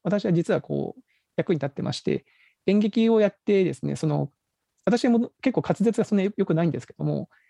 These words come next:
演劇をやって、こう、発声の練習とか、人前に出て話をしてて、あの、お、お芝居をしてたっていうことが、こう、社長になった時に、あんまりこう、人前に出て喋ったりする時に、そんなにこう、苦痛じゃないというか、あの、っていうところに生きてきたなと思いますし、なんか、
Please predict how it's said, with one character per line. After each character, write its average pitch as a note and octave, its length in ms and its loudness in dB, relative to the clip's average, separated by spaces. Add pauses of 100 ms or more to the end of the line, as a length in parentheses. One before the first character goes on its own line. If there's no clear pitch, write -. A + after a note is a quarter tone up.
(200)
演 F#3+ 120 4
劇 G3+ 200 0
を - 40 4
や F3+ 60 2
っ - 20 -6
て、 F3 420 2
こ D#3+ 180 -2
う、 - 100 -20
発 - 220 -6
声 F3+ 100 0
の F3 80 2
練 E3 180 2
習 D3+ 180 -2
と D3 120 -2
か、 - 220 -4
人 - 180 -2
前 F3 180 4
に E3+ 40 2
出 F3+ 100 2
て - 100 -2
話 D#3 320 -2
を C#3 80 0
し - 80 -10
て D3 120 -4
て、 D3 180 -6
あ D#3 60 -2
の、 C#3+ 120 0
お、 - 20 -2 (120)
お D3+ 60 0
芝 E3 200 0
居 C#3 40 0
を - 20 -4
し - 60 -6
て D#3+ 60 0
た C3+ 80 0
っ C#3 40 -10
て - 140 -6
い - 20 0
う - 20 -12
こ F3+ 80 -2
と A3 100 0
が、 G3+ 240 2 (400)
こ - 100 -2
う、 D3 40 -2
社 E3 120 0
長 G3 280 2
に G3 160 2
な G#3 100 4
っ G3+ 80 -4
た D3+ 100 -6
時 D#3 220 -4
に、 D3+ 360 0
あ - 60 -2
ん E3+ 40 2
ま E3+ 60 2
り E3+ 60 -2
こ - 60 -2
う、 D#3 40 -2
人 - 160 0
前 G3 160 2
に F#3+ 60 2
出 F#3 100 2
て C#3 80 -6
喋 D#3 260 0
っ - 0 -
た - 120 -8
り C3 60 -4
す - 100 -10
る D3+ 60 -2
時 E3 160 -2
に、 C#3 140 -4
そ G3+ 100 -2
ん G#3 60 2
な G#3 60 2
に G3+ 60 2
こ F#3+ 100 0
う、 - 20 -2
苦 - 100 -10
痛 F3 160 0
じ E3 60 0
ゃ D#3 40 0
な D#3 80 2
い C#3+ 60 -4
と - 100 -8
い C3+ 120 -2
う - 80 -6
か、 - 220 -2 (560)
あ D#3 100 2
の、 C#3+ 480 0
っ - 40 -20
て - 80 0
い F3 40 4
う - 20 -4
と G3 80 0
こ G3 60 4
ろ F3 60 4
に F#3+ 60 2
生 - 80 -2
き - 0 -
て D3 100 -6
き - 80 -20
た C#3+ 100 -2
な D3 120 0
と - 140 -10
思 C#3+ 200 0
い C#3+ 40 0
ま C#3+ 100 0
す - 140 -12
し、 C#3 360 -2 (640)
な G#3+ 100 2
ん G#3 40 -2
か、 - 60 -10